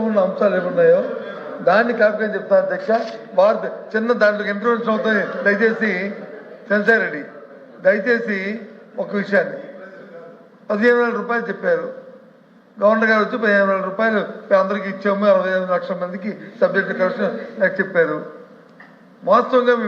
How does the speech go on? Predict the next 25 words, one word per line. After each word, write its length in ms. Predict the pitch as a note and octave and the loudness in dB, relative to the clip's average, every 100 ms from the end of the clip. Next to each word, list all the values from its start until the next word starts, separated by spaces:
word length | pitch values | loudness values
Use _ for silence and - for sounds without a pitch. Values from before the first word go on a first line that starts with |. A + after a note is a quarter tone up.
| F#3+ | -2
మనస్సాక్షిగా 580 | A3 A3+ A#3+ G#3 - G#3 - - - - - - _ _ _ _ - - _ _ | -2 2 0 0 -2 -2 -2 -10 -18 -20 -20 -20 _ _ _ _ -20 -20 _ _
పదిహేను 340 | G3 G#3+ A#3 A3+ | -2 2 2 2
వేలలో 260 | G#3+ G#3 B3 A#3+ - - | 0 2 2 0 -6 -4
మెయింటెనెన్స్ 380 | G#3 G3+ A3+ G#3+ | -2 2 2 2
డబ్బు 140 | G#3 - | -2 -4
తీసి 240 | G3+ F3+ G#3 G3+ G#3 | -6 -4 -4 -2 -2
ఆ 40 | - | -2
పక్కన 200 | - G#3 F#3+ | -2 0 0
పెడితే 280 | - F3 G3+ C4+ - - - - - - - - - - G#3+ | 0 0 -2 -2 -8 -16 -20 -20 -20 -20 -20 -20 -20 -6 -2
ఇంకా 180 | A3 B3+ | 4 4
ఇప్పుడు 200 | B3+ A3 G3+ | 4 -2 -4
స్టాండ్ 300 | A3 A#3 A3 - - | 0 2 0 -8 -16
నేను 120 | F#3+ F#3+ | -14 -10
చెప్తుంది, 360 | G3+ B3 A#3 G#3 - - - G3 | -8 -6 -2 -2 -4 -14 -8 -2
నేను 160 | G3 F#3+ | 0 4
my 60 | F#3+ | 4
rights, 220 | G3+ A3+ A3 | 4 0 -6
నేను 180 | G#3 G3 F#3+ - - | -4 -4 -6 -6 -2
I 40 | G#3 | 0
am 40 | G3+ | 0
on 60 | F#3+ | 0
the 60 | |
record. 300 | F#3 A#3 F#3+ E3 - - - - _ _ _ _ _ _ _ _ _ - G#3 | 2 2 2 0 -12 -18 -20 -20 _ _ _ _ _ _ _ _ _ -12 -10
ఇంకా 240 | A3 C4+ C4+ C4+ B3 | 0 2 2 0 0
చాలా 220 | A3+ | 2